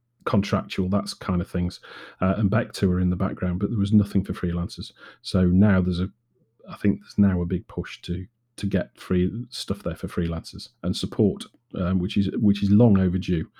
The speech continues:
People have been kind of used and abused, I think, for, for too many years, and things have got to change.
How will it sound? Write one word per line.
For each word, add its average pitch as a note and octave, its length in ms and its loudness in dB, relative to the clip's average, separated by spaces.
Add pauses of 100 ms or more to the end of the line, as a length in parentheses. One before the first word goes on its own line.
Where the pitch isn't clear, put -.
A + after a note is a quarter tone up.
(160)
People F#2+ 220 -2
have F2+ 80 -2
been F#2 240 2 (220)
kind F2+ 220 0
of F2+ 100 -4 (260)
used F#2+ 260 0
and F2+ 100 -4
abused, F#2 360 0
I F2+ 60 -4
think, - 260 -4
for, - 160 -4 (300)
for - 80 -6
too F#2+ 180 0
many F2+ 160 0
years, G2 280 0
and G2+ 100 4
things A2 160 6
have G2+ 100 2
got G#2 120 2
to G2+ 80 0
change. G2 500 0